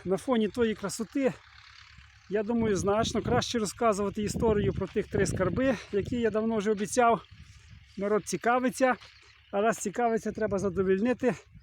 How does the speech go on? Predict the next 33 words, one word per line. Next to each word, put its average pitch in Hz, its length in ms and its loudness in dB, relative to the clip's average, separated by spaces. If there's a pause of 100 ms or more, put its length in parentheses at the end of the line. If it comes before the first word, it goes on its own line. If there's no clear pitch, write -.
(580)
цікавість. 240 560 0
Та 285 80 4
й 269 40 4
плю-, 247 680 4
та 214 120 4
я 226 160 4
й 208 140 2 (240)
плани 214 280 4
мав 208 180 2
про 185 140 -8
то 208 120 -2
розказати 190 560 0
давно. 196 360 2 (1000)
І 185 240 4 (160)
думаю, 220 380 2 (140)
значно 202 340 2
краще 196 440 2 (580)
розказувати 180 540 0
ту 190 120 0
історію 190 440 2
прямо 185 260 4
на 175 120 2
тому 180 240 2
місці, 185 340 0
де 170 120 0
вони 175 200 4
були 175 200 2
знайдені, 185 580 2 (680)
і 190 160 2
на 180 120 4
фоні 196 340 2
такої 185 360 2
красоти. 160 600 -4